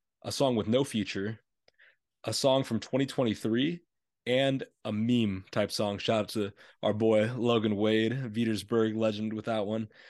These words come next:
Uh, appreciate the suggestion there. I think this is gonna be a good category for sure. Uh, and definitely some songs we probably haven't really talked about before, so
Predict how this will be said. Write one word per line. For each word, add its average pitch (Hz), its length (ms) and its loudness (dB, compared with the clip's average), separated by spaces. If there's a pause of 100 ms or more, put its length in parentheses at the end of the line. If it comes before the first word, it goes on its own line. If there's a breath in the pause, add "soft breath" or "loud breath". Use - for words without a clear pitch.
(240 loud breath)
Uh, 92 340 0 (440)
appreciate 110 500 0
the - 80 -4
suggestion 107 520 -2
there. 101 140 -2
I 101 60 -2
think 98 220 -4
this 101 120 -4
is 95 100 -6
gonna 101 120 0
be 101 80 0
a 98 40 0
good 98 200 -2
category 104 380 0
for - 120 -4
sure. 139 380 -4 (440 loud breath)
Uh, 87 320 -2
and 92 160 -4
definitely 110 260 0
some 104 120 -4
songs 101 260 0
we 98 80 -6
probably 104 200 0
haven't 92 100 -2
really 90 140 -4
talked 92 200 -2
about 90 160 -2
before, 87 320 -8
so 87 360 -6